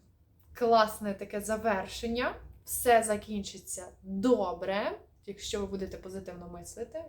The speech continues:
якщо ви будете слідувати моїм рекомендаціям, то, е, карти показують дуже хороший тут ісход.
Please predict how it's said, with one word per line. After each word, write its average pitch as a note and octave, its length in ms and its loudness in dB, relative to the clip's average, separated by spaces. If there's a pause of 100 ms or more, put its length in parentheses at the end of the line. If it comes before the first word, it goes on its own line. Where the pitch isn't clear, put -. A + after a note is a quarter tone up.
якщо G3+ 360 -8
ви G3+ 240 -2
будете G3 580 -4 (120)
слідувати G#3 520 -4
моїм B3 340 0
рекомендаціям, G#3+ 1080 -2
то, G3+ 220 2 (380)
е, G#3 120 -2
карти C#4 400 6
показують A3 640 0
дуже C#4 420 -4
хороший G3+ 520 -4
тут - 260 -18
ісход. - 600 -4